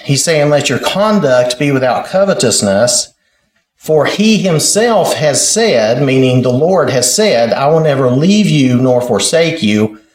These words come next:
So we may boldly say, 'The Lord is my helper. I will not fear.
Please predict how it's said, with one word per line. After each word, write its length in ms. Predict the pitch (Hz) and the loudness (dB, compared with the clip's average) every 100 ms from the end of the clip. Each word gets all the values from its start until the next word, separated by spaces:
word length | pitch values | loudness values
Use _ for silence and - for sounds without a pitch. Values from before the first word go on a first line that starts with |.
| _ _ _ | _ _ _
So 840 | - - 202 254 247 143 110 110 | -4 -2 0 2 2 2 2 0
we 240 | 120 160 | 0 0
may 300 | 160 135 120 | 2 2 0
boldly 460 | 117 185 202 139 113 | 2 2 2 2 0
say, 640 | - 107 101 98 104 - _ _ _ _ | 0 0 0 -2 -6 -10 _ _ _ _
'The 120 | 131 | -4
Lord 400 | 123 143 190 180 | -2 0 0 0
is 140 | 143 131 | 0 -2
my 180 | 120 | -2
helper. 720 | 110 156 165 131 127 120 127 135 _ | -2 0 0 0 2 2 0 -8 _
I 120 | 127 | -4
will 280 | 127 156 180 | 0 0 0
not 260 | 139 107 - | 0 -2 -2
fear. 640 | - 226 151 101 101 101 | 0 0 2 0 -2 -4